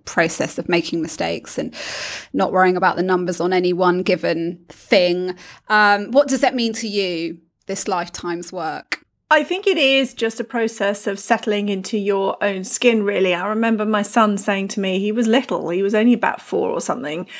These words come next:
Speaker 2: and, you know, like, they get to that stage and they're like, he's like, "What's the meaning of life, Mummy?" I was like, "Oh, blimey." And, you know, I think really you have to work that out for yourself. The meaning of it is to work out your reason for yourself.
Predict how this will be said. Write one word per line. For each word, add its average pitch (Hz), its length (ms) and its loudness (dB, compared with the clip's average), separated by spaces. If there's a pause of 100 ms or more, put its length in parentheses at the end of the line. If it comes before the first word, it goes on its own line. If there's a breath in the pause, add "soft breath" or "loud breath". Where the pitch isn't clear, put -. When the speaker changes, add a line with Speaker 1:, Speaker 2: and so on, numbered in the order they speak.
(200 loud breath)
Speaker 2:
and, 175 100 -4
you - 160 -2
know, 170 220 -2 (280)
like, 202 200 -2
they - 120 2
get - 200 0
to 208 100 -8
that - 200 -4
stage 180 320 -2
and 202 80 0
they're 185 100 0
like, 196 140 -2
he's 196 180 2
like, 190 140 0
"What's 208 260 0
the 196 100 -4
meaning 190 320 2
of 185 120 -6
life, 185 340 0
Mummy?" 175 320 -4
I 175 40 -8
was - 120 -8
like, - 140 -8
"Oh, - 160 -4
blimey." - 580 -4 (760 loud breath)
And, 233 360 0 (180)
you 262 140 0
know, 240 160 6
I 240 100 4
think 320 420 -2 (760)
really 208 840 0 (720)
you 240 240 4
have 220 200 -4
to 247 80 -2
work 214 280 0
that 226 240 -4
out 202 240 0
for 220 60 -4
yourself. 190 520 -2
The 185 80 -4
meaning 226 400 6
of 196 180 -2
it 185 140 2
is 196 200 2
to 220 100 -4
work 202 420 0
out 190 200 -4
your 180 180 -2
reason 185 380 -4
for - 160 -6
yourself. 170 800 -2